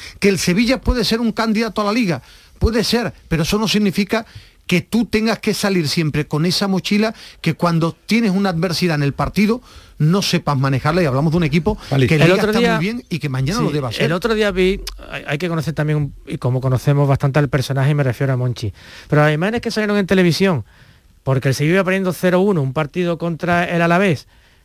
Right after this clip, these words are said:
Speaker 3: prácticamente desquiciado en la grada, en fin, yo, yo creo que, mm, hablamos mucho, muchas veces del buen papel que tiene Monchi con respecto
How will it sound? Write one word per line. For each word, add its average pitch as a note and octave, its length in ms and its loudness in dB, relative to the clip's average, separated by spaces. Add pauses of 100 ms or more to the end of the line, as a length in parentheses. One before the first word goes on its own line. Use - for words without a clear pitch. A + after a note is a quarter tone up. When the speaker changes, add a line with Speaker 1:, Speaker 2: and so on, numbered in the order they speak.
(100)
Speaker 3:
prácticamente D#3+ 480 0
desquiciado E3+ 840 2
en G3 140 4
la F3+ 100 2
grada, G3+ 420 -2 (840)
en - 80 -10
fin, F3+ 380 -2
yo, A#2 220 -2
yo D3+ 200 2
creo A#3+ 140 2
que, A3 360 -2
mm, E3 220 -4
hablamos F#3+ 340 2
mucho, G3 600 2
muchas G3 340 -2
veces G3 260 -2
del F3 160 0
buen F3 200 0
papel F3+ 260 0
que F3 100 -2
tiene F3 240 0
Monchi E3+ 480 0 (360)
con D#3 140 0
respecto D#3+ 580 0